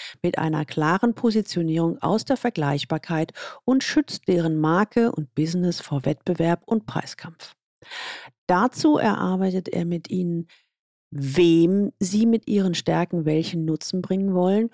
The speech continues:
und welche Schublade sie in den Köpfen ihrer Zielkunden besetzen wollen. Er ist davon überzeugt,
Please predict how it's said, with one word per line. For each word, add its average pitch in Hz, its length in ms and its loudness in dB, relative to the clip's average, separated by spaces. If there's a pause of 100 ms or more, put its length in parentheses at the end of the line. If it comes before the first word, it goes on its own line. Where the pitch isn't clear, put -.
(340)
und 226 260 2
welche 180 280 2
Schublade 165 840 2
sie 226 300 2
in 185 140 0
den 151 180 0
Köpfen - 480 0
ihrer 139 300 -2
Zielkunden 214 760 0
besetzen 160 480 -2
wollen. 135 320 -10 (200)
Er 330 220 4
ist - 180 -2
davon 202 280 2
überzeugt, 165 580 0